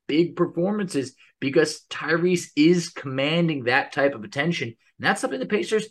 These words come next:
have not had over the last few years. We haven't had that point guard that could really set everybody up. We've had combo guards like, like a George Hill or a Malcolm Brogdon where they're not true point guards. And now we're seeing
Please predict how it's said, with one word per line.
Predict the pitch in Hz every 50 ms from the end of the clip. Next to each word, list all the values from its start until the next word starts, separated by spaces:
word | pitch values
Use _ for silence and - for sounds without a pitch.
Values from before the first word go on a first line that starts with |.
| _ _ _ _ _ -
have | - 185 190 170
not | 185 196 196 - -
had | - - - - 165 202 214 233 214 170 139 - -
over | 151 156 147 147
the | 143 139
last | 135 135 131 131 123 -
few | - - 123
years. | 120 113
We | 135 190
haven't | 202 220 233 196
had | 170 165 170 - 214 220 220 185
that | 190 175 165 -
point | - - 180 190 170
guard | - 175 160 147 139
that | 135 131
could | - 131
really | 135 143 160 175 185 180 180 160 - - - -
set | - - - - - - 175 165 - - - _
everybody | - 139 147 165 185 180 151 151 147 139 131 120 117 117 117 117 120
up. | 117 117
We've | 131 135 123
had | 156 151 151 147 - _ _ _ _
combo | - - - - 143 147 170 185 175 165 160 156 147 143
guards | 135 127 127 135 135 131 131 127 123 110 104
like, | 135 131 127 - 131
like | 139 139 127
a | 135 135
George | 120 135 143 151 165 165 139 -
Hill | 117 131 143 156 160 160 156 147
or | 139 131 127
a | 127
Malcolm | 127 139 160 165 - 175 165 139
Brogdon | 131 139 139 143 156 160 165 160 156 151 143
where | 135 139 139 143 - - - -
they're | - 139
not | 160 202 208 190 -
true | - - - - 196 202 214 180
point | - - 165 147 -
guards. | 143 139 135 123 -
And | - 131
now | 135 147 151 165
we're | 160 151
seeing | 139 - - - 175 170 135